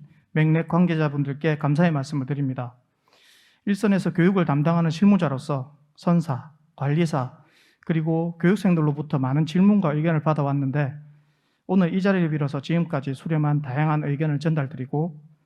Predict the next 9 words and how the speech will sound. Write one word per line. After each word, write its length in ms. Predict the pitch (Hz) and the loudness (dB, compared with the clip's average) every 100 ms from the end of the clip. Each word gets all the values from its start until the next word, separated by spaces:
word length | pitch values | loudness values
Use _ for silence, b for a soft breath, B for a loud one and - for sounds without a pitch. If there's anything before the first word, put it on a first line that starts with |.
| _ | _
정부와 500 | - 170 170 156 123 | -2 0 0 -2 -4
관련 280 | 117 143 165 | -4 -2 0
기관에서 420 | 160 160 156 143 | 0 -2 -2 -4
신중한 420 | 156 202 190 160 | -4 -2 0 -2
검토가 420 | 147 147 147 165 147 | -2 -4 -2 -2 -2
진행되어 580 | 147 143 139 143 143 - B B B B B | -2 -4 -2 -2 -2 -4 B B B B B
여러 140 | 165 180 | 2 4
문제점들이 880 | 151 147 190 202 160 156 185 196 - | 4 2 0 0 -2 0 -2 -2 -4
해결되기를 800 | 139 147 147 151 139 160 220 | -2 0 0 -2 0 -2 -2